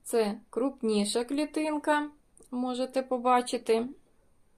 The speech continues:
крупнішу клітинку. Зараз світло грається,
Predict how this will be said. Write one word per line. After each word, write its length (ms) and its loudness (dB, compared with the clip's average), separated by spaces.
крупнішу 600 2
клітинку. 720 -2
Зараз 400 2
світло 380 2
грається, 680 2